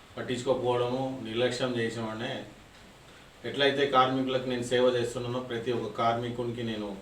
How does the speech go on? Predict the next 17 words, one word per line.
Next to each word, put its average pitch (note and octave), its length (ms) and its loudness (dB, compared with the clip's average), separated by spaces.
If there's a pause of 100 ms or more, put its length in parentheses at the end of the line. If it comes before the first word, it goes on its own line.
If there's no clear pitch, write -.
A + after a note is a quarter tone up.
(540)
గుర్తు A#2+ 220 0
వస్తున్నాను. A2 580 0 (300)
ఆ, A2 480 -4 (640)
అక్-, - 220 -6
అక్కడ A2+ 200 -4
ఉన్న A#2 200 -2
కార్మికులు, A2+ 640 -2 (460)
"అన్న B2 180 2
దగ్గర C3+ 220 6
వెళ్ళండి, B2+ 400 4
అన్న A2+ 280 -2
దగ్గర A#2 140 2
పోతే A2 280 -4
న్యాయం A2 360 -4
జరుగుతుందని" G#2 500 -6
చెప్పిన G2+ 200 -10
నన్ను G2+ 340 -8